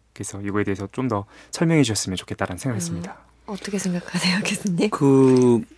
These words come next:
Speaker 3: 우리가 현대에 와서 이혼율이 높아지는 것에 대해서 설명하는 것 중에 하나가, 가족 구성원들이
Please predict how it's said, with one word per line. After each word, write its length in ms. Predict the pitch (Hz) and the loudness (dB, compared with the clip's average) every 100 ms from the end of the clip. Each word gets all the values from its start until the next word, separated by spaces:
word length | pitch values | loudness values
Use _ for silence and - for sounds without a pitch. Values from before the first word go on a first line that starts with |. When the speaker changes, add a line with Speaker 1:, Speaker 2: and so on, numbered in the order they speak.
| _ _ | _ _
Speaker 3:
우리가 640 | - 135 151 139 123 127 113 | 2 4 6 6 6 6 2
현대에 460 | - 147 143 151 156 | 4 6 8 8 8
와서 400 | 131 127 113 127 | 8 6 4 2
이혼율이 640 | 131 135 135 147 151 143 | 4 8 8 8 10 8
높아지는 600 | 131 131 127 117 117 117 | 8 6 2 4 4 4
것에 260 | 110 117 101 | 2 -2 -2
대해서 720 | 104 104 98 98 92 107 180 - _ _ _ _ | -2 -2 -4 -6 -4 -4 -6 -12 _ _ _ _
설명하는 720 | - - 127 127 120 117 117 | -4 2 4 4 4 2 0
것 160 | 110 110 | 0 -4
중에 220 | - 113 | -2 0
하나가, 600 | 107 98 98 110 113 92 - _ _ _ - _ _ _ _ _ _ | 0 -2 -4 -4 -2 -4 -8 _ _ _ -20 _ _ _ _ _ _
가족 320 | - 135 127 | 0 2 2
구성원들이 1000 | - 117 131 123 120 110 113 127 143 170 | -2 -2 2 4 2 2 0 0 0 -2